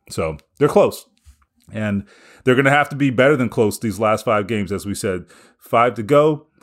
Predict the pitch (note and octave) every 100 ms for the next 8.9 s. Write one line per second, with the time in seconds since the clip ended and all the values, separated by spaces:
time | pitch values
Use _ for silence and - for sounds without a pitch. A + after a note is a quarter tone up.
0 | _ _ A#2 B2 B2 C3 C3 B2 A#2+ -
1 | B2 B2 - _ A#2 A2+ A#2 - G#2+ G#2
2 | - - A#2 A#2+ A#2 A2 A2 A2+ G#2+ G2
3 | F2+ F2 - A#2 A#2+ A#2 A#2+ A#2+ G#2 B2+
4 | A2+ A#2+ - _ _ _ - A2 B2 -
5 | F#2+ A2 A2 A2 B2 G2 G2+ G2 F#2+ _
6 | _ _ _ _ _ - F2 G2 E2+ -
7 | C#2 - _ _ _ _ - F2+ E2+ E2+
8 | E2+ E2 E2 F#2 B2+ D3+ - F2 -